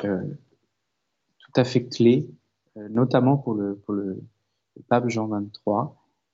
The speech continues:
Euh, c'est ce que fait le, le, le,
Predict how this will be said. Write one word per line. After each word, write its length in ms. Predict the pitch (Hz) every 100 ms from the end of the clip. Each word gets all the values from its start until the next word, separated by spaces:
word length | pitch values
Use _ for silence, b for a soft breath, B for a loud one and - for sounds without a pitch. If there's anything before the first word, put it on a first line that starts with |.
| 110
Euh, 260 | 104 98 - -
c'est 200 | - 120
ce 120 | -
que 460 | - 117 107 - - - _ _ - _ - -
fait 200 | 139 139
le, 260 | 117 107
le, 220 | 101 98 - -
le, 120 | -